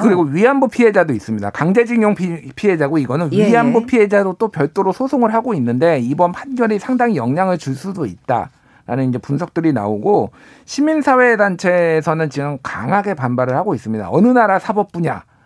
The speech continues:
Speaker 1: 이렇게
Speaker 2: 음.
Speaker 1: 하면서 지금 시위를 하고 있고요. 송영길 민주당 대표도 "조선 총독부 경성법원 판결인 게 의심이 된다." 뭐 이렇게 해서 좀 강하게 비판을 했습니다.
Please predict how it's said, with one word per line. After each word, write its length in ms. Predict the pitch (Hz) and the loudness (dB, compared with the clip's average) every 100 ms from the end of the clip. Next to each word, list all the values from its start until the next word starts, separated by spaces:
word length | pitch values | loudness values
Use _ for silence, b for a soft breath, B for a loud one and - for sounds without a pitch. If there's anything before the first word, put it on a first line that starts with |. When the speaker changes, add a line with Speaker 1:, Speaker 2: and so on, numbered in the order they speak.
| - | -4
Speaker 1:
이렇게 260 | 185 180 | 0 2
Speaker 2:
음. 40 | 135 | 2
Speaker 1:
하면서 280 | 127 139 | 0 -2
지금 160 | 135 127 | -4 -4
시위를 500 | 131 226 226 196 180 | -6 -4 -4 -2 -2
하고 200 | 202 226 | -2 -4
있고요. 500 | 110 - 113 165 107 - B B B | -6 -4 0 2 0 -6 B B B
송영길 680 | - 262 294 269 240 220 196 | -4 2 4 2 2 2 2
민주당 460 | 151 147 165 170 147 | 0 -2 -2 -2 -2
대표도 480 | 131 131 127 214 233 B B B | -4 -4 0 2 0 B B B
"조선 340 | - 160 196 | -2 0 0
총독부 540 | - 277 302 311 240 190 | 0 0 0 -2 -4 -4
경성법원 920 | - 151 185 240 226 190 175 165 147 | -2 0 2 2 2 0 2 0 0
판결인 480 | - 220 202 160 | -2 -2 0 0
게 80 | 143 | 0
의심이 420 | 123 123 160 160 | 0 2 2 0
된다." 440 | 131 107 101 104 - - | -4 -4 -6 -8 -10 -10
뭐 100 | 117 | -6
이렇게 320 | 117 131 131 | -6 -4 -4
해서 260 | 110 151 | -2 -2
좀 220 | 135 139 131 B B B | 0 -2 -6 B B B
강하게 320 | 131 135 143 | -4 -2 -2
비판을 400 | 131 - 160 127 | -4 -4 -4 -2
했습니다. 540 | 202 233 143 90 90 | -4 -4 -4 -4 -8